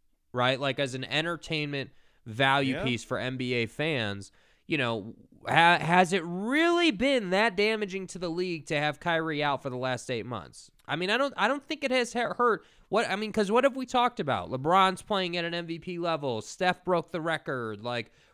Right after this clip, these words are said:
Speaker 1: we've got all
Speaker 2: Yeah,
Speaker 1: this
Speaker 2: but we
Speaker 1: stuff
Speaker 2: don't
Speaker 1: happening.
Speaker 2: know what we'd be talking about with the Nets. I have a feeling the Nets would have the best record in the N B A.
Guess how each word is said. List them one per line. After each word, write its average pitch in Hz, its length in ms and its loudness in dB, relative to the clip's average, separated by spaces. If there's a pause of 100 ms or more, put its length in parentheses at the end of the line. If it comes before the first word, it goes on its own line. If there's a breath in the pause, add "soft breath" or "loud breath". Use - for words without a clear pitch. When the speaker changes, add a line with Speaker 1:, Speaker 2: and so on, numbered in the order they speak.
Speaker 1:
we've 156 140 0
got 156 180 4
all 160 200 4
Speaker 2:
Yeah, 180 80 6
Speaker 1:
this 156 160 2
Speaker 2:
but 151 60 -4
we 160 60 2
Speaker 1:
stuff 190 120 6
Speaker 2:
don't 180 100 4
Speaker 1:
happening. 131 180 2 (100)
Speaker 2:
know 165 140 4
what 127 300 0
we'd 131 160 -2
be 120 140 -6
talking 117 360 -4
about 101 220 -2
with 95 100 -6
the 95 100 -8
Nets. 85 400 -12
I 156 180 8
have 175 180 4
a 175 80 2
feeling 151 400 -4
the 127 80 -4
Nets 127 240 -4
would 131 80 -6
have 117 160 -2
the 107 80 -10
best 104 260 -6
record 101 260 -6
in 90 60 -10
the 87 140 -10
N 85 80 -12
B 82 140 -10
A. 73 180 -16